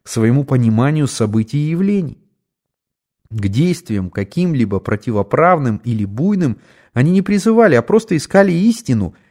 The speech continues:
некоторые искали Бога. От Анкудина я услышал в тот день о докторе неизвестных мне наук, якобы крупном физике Сахарове,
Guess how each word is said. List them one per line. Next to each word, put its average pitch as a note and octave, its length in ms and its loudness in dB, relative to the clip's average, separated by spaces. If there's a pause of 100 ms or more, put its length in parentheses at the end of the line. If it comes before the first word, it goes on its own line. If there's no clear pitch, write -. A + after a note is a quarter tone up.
(100)
некоторые B2 540 0
искали A2 360 -4
Бога. G2+ 460 -4 (760)
От G#2+ 160 -6
Анкудина C#3 440 2
я B2+ 140 2
услышал B2 440 -2
в - 60 -6
тот A2 200 -4
день C#3 280 -2
о A2 140 -2
докторе A2+ 400 -2
неизвестных G2+ 640 -6
мне G#2+ 140 -2
наук, A2+ 420 -2 (260)
якобы G#2+ 400 -4
крупном B2 440 0
физике G2+ 480 -6
Сахарове, A2 800 -4